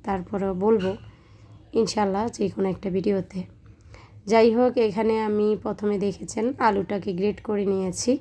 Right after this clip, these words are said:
সেই আলুর সঙ্গে আমি, আহ, একটু হালকা মরিচ গুঁড়া, তারপর হয়েছে কাঁচামরিচ, উম, তারপর লবণ, হালকা একটু হলুদ দিয়েছি এবং আমি ডিমের যে সাদা অংশটা সেটা আর ময়দা দিয়ে,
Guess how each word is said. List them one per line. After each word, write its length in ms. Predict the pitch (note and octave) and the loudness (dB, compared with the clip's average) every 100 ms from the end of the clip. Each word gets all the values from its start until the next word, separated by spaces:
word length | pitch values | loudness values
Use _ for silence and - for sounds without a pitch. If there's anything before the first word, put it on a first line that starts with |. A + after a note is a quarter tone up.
| - - - - | -4 -20 -20 -18
সেই 340 | - - A#3 A#3 | -8 2 4 6
আলুর 240 | A3 A3 | 2 0
সঙ্গে 560 | A3 A#3 G#3+ G#3+ A3 G#3+ | -4 -4 -2 -2 -2 -4
আমি, 460 | G#3+ F#3+ F#3+ F#3+ F#3+ | -4 -2 0 -2 -6
আহ, 920 | - - - - - - - G3 G#3 | -12 -20 -20 -20 -20 -16 -6 -2 -2
একটু 300 | G#3 - B3+ | -2 0 0
হালকা 500 | A3+ G#3+ F#3 A3 G#3+ | 2 0 0 0 0
মরিচ 340 | G#3 G3+ F#3 | 2 0 -2
গুঁড়া, 400 | G3+ G3+ G#3 A3+ C#4+ - - | -4 -2 -2 -4 -8 -16 -4
তারপর 360 | G#3 G3 - | -2 -2 -4
হয়েছে 320 | G3 G3 - F#3+ | -4 -4 -4 -4
কাঁচামরিচ, 840 | G3+ F#3+ G3+ F#3+ F#3+ F#3+ A3 - - - - - - - - - | -2 -2 -4 -4 -2 -4 -6 -12 -20 -20 -20 -20 -20 -20 -20 -4
উম, 360 | G3+ G3 F#3+ F#3+ - - | 0 2 2 -2 -6 -2
তারপর 320 | G#3 F#3 G#3+ | -2 -2 0
লবণ, 640 | G3+ G3+ F#3+ F#3 F#3+ A3 C4 - - - | 2 2 0 -2 -4 -6 -8 -16 -20 -18
হালকা 340 | - G#3+ G#3 A3+ | -4 -2 0 0
একটু 200 | A3 A3+ | 0 -2
হলুদ 300 | A3 G#3+ G#3+ | -2 -2 -2
দিয়েছি 580 | G#3 G#3+ G3+ - C4 D4+ - - - - - - - - | 0 0 0 -2 -2 -2 -6 -20 -20 -20 -20 -20 -10 0
এবং 360 | A3+ A3 A#3+ A#3 | 4 6 4 2
আমি 240 | A3+ A3+ | 2 2
ডিমের 420 | F#3+ G#3+ G#3+ A3 | 2 0 2 2
যে 120 | G#3 G3 | 0 -4
সাদা 320 | G#3+ G#3+ G#3+ | -2 0 0
অংশটা 500 | F#3+ - F3+ G3 A3+ | -2 -4 -6 -6 -6
সেটা 480 | - G#3+ F3+ G3+ C4 | -4 -4 -2 -2 0
আর 260 | A3+ F#3+ | 0 0
ময়দা 440 | F#3 F#3+ G3 G#3 G3 | 0 0 0 0 0
দিয়ে, 400 | F#3+ F#3+ G#3 | 0 0 0